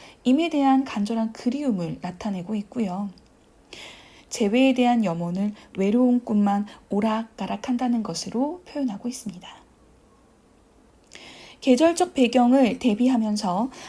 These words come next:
하강의 이미지를 형상화하여 화자의 심정을 잘 표현하고 있는 작품이었습니다.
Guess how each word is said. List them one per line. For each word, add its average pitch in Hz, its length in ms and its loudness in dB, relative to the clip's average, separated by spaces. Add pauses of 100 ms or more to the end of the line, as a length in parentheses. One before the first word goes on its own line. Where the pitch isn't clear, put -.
하강의 220 800 2
이미지를 180 560 -4
형상화하여 208 840 -2 (260)
화자의 339 420 0
심정을 269 580 0
잘 185 320 -6
표현하고 302 460 -4
있는 202 520 -2 (200)
작품이었습니다. - 1000 -6